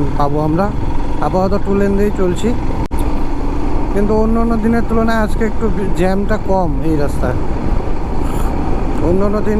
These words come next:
একটু বেশি জ্যাম থাকে। এই সামনেই চলে আসছে জটিয়াখালী মোড়। জটিয়াখালী মোড় পার হলে আর কোনো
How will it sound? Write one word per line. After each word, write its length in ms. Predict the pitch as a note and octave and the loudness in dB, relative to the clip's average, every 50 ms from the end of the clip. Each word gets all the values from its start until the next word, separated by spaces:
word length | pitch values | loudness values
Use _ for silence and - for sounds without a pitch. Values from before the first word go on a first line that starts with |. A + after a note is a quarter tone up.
| G#3+ | 0
একটু 140 | G3+ - - - F3 | 0 0 0 0 0
বেশি 200 | F#3+ - - A3+ G#3 - | 0 0 0 0 2 2
জ্যাম 160 | F#3 F3 D#3 D3 C#3+ | 2 2 0 0 -2
থাকে। 220 | C3+ B2 - A#2+ A2+ - - - - - - - - - - - - - - - - - - - - - - - E3+ | 0 0 0 0 0 0 -2 -4 -2 0 0 0 0 0 0 0 -2 -2 -2 -4 -4 -2 -2 0 0 0 0 0 0
এই 60 | F#3+ G3+ - | 0 2 2
সামনেই 320 | E3 E3 E3+ F3+ G#3 A3 G#3+ - | 2 2 2 2 0 0 0 0
চলে 160 | G#3+ G#3 A3 G#3+ G#3+ | 0 0 2 2 0
আসছে 160 | G#3+ - A3 G3 | 0 0 0 0
জটিয়াখালী 400 | F#3+ F3+ F#3 G3+ G3 G3 F#3+ F#3+ F#3+ F3+ | 0 0 0 0 0 0 0 0 2 2
মোড়। 160 | F#3 G3 G#3+ - - - - - | 2 0 0 0 -2 -2 -2 0
জটিয়াখালী 420 | D#3+ D#3 F3+ F#3+ F#3+ C#3 - G3 G3 F3+ | 0 0 2 2 2 2 2 2 2 0
মোড় 160 | F3+ G3 F#3+ - | 0 0 0 0
পার 120 | F3+ F3 E3 D#3 | 0 0 0 0
হলে 160 | E3+ F#3+ G3+ F#3 | 0 0 0 0
আর 60 | E3+ E3 - | 0 0 0
কোনো 120 | E3 D#3+ | 0 0